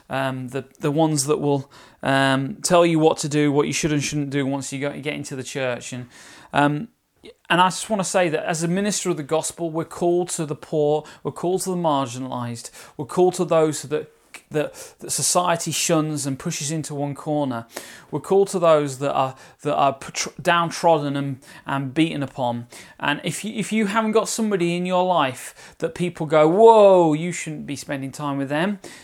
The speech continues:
Who are they? They're, they're dodgy." If you haven't got, if so, if people don't say that to you about, somebody doesn't say that to you about the people you spend time with or are in your life or you reach out to, then I would say you're,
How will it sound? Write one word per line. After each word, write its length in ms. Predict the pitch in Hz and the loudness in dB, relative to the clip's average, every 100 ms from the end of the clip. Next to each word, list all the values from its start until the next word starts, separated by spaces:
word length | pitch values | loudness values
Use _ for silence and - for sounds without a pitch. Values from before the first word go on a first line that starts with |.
| - | -6
Who 180 | 185 214 | 4 6
are 60 | 196 | 8
they? 320 | 220 254 185 | 8 6 4
They're, 300 | 185 185 170 | 2 2 2
they're 200 | 180 202 | 2 2
dodgy." 580 | 147 180 151 123 135 160 - - | 2 2 0 -4 -6 -10 -18 -4
If 220 | 180 175 | -2 -2
you 140 | 220 220 | 2 2
haven't 140 | 226 | 4
got, 220 | 214 214 - _ | 2 2 -4 _
if 100 | 185 | -6
so, 180 | - 226 | -2 -2
if 240 | 208 196 - | 0 -2 -2
people 240 | 233 214 | -2 0
don't 200 | 220 196 | 0 0
say 260 | - 202 196 | 0 2 2
that 200 | 180 - | 0 -4
to 120 | 175 | -4
you 100 | 165 | -2
about, 400 | 165 156 - - | 2 2 0 -2
somebody 320 | - 226 208 | 4 6 4
doesn't 200 | 175 160 | 0 -2
say 180 | 147 165 | -2 0
that 160 | 151 | 0
to 100 | - | -2
you 40 | 151 | -4
about 160 | 143 | -2
the 60 | 127 | -4
people 300 | - 160 156 | -8 -8 -8
you 120 | 147 | -10
spend 400 | 135 151 143 135 | -8 -6 -6 -8
time 380 | - 156 139 127 | -6 -4 -4 -6
with 140 | 123 | -8
or 200 | 123 120 - - - | -8 -8 -10 -20 -6
are 140 | 147 | -2
in 120 | 156 156 | -2 0
your 220 | 147 139 | 0 2
life 380 | 139 143 135 131 | 2 0 -2 -6
or 140 | 123 - - | -8 -10 -6
you 140 | 156 | -2
reach 280 | 151 147 147 | -2 -2 -2
out 220 | 143 139 | -2 -2
to, 160 | - 131 | -4 -4
then 180 | 131 139 | -2 2
I 140 | 160 | 2
would 80 | 151 | 2
say 220 | - 156 | 0 -2
you're, 260 | 147 143 | 0 -2